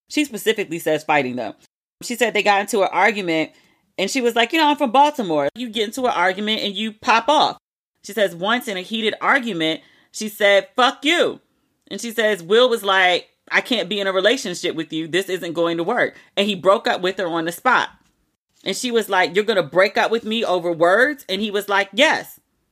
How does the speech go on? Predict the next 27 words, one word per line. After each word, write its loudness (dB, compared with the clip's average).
She -10
says 0
they 2
were 0
apart 0
for -2
one -2
week. -4
It 2
gave 2
her 0
a 2
chance -2
to -2
understand -2
there 2
was -2
a -2
more 2
respectful 0
way 4
of -2
handling -4
communication. -4
That's -6
a -14
quote. 2